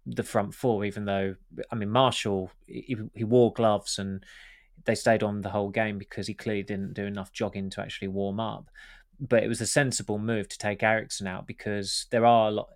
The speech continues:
I mean, he does come off quite a lot in games anyway, but he did look leggy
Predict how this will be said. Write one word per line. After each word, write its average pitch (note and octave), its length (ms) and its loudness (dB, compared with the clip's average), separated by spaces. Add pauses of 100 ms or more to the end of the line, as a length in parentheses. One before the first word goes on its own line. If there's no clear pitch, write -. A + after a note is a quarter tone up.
(120)
I B2+ 40 -10
mean, A2+ 140 -4
he A#2 60 -2
does C3+ 200 4
come G#2+ 220 -4
off G2+ 280 -4 (120)
quite G#2+ 240 0
a - 20 -6
lot G2+ 180 -2
in G#2 80 -12
games G2 320 -6
anyway, G#2+ 520 -6 (560)
but A2+ 200 0
he G#2+ 80 -4
did B2 220 2
look A2 220 0
leggy G2 540 -4